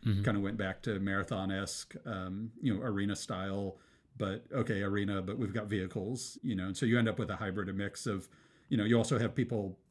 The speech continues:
Speaker 2: on a single Xbox. So it's like, okay, we need to give people something to play when they, you know, when it's just two of them or four of them or whatever, and no network.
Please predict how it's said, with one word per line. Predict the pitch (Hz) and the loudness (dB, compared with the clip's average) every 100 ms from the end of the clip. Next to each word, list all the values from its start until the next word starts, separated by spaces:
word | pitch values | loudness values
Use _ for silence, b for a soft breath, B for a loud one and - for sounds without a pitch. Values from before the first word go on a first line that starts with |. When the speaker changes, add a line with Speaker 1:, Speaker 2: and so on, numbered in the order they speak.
| - - | -20 -8
Speaker 2:
on | 127 | -4
a | 107 | -2
single | - 120 101 | 2 2 2
Xbox. | 101 - 101 92 - - - _ | 0 -4 -6 -8 -8 -12 -16 _
So | - 107 | -4 -2
it's | 101 | 0
like, | 110 123 | 0 0
okay, | 107 101 | 2 2
we | 98 | 0
need | 101 101 | 0 0
to | |
give | 101 104 | 0 0
people | - 113 104 | 0 0 -2
something | - 101 113 101 95 | -2 -4 -2 -2 -2
to | 107 | -4
play | - 101 98 | -4 -4 -2
when | 98 98 104 - - 110 | -2 -2 -4 -8 -12 -6
they, | 101 101 - | -4 -4 -6
you | - | -4
know, | 98 | -2
when | 113 110 | 0 0
it's | 107 | 2
just | 120 101 | 0 2
two | - 127 | 6 6
of | 95 | 4
them | 95 98 | -2 -4
or | |
four | 95 117 98 | -2 -2 -2
of | 92 | -4
them | 98 98 | -6 -6
or | 104 | -6
whatever, | 104 107 104 104 | -6 -6 -6 -6
and | |
no | 110 | -4
network. | 101 107 123 113 | -4 -4 -2 -4